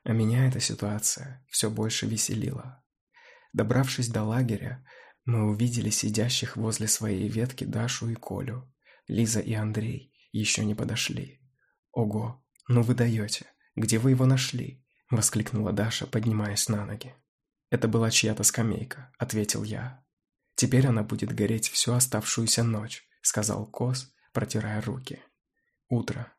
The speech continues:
засмеялся Коля. «А у вас что?» спросил я,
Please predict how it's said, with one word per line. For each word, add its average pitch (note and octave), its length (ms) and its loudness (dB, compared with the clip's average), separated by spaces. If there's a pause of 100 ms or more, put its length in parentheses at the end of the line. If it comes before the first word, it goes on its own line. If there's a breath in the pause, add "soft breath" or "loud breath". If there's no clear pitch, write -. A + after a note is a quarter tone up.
засмеялся A2 640 -2
Коля. - 460 -12 (460)
«А A2+ 120 0
у A2 80 4
вас G#2+ 340 0
что?» A2+ 460 -4
спросил A2+ 520 0
я, A2 400 -6